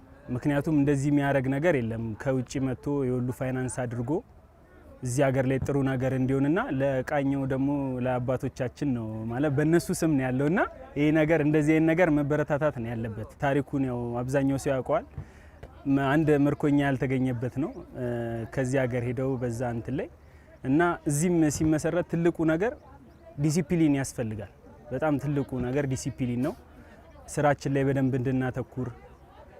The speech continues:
በቃ ማለት አሸናፊ፣ ሁሌ አሸናፊ የሆነ ቲም ነው የሚፈለገው።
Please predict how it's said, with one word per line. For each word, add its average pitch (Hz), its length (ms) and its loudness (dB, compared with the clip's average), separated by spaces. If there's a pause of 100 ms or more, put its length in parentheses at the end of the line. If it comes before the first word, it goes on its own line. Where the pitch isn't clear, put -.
በቃ 143 260 -2
ማለት 147 320 4
አሸናፊ፣ 156 560 4
ሁሌ 185 260 2
አሸናፊ 156 520 4
የሆነ 151 240 2
ቲም 170 180 0
ነው 131 120 2
የሚፈለገው። 127 560 -2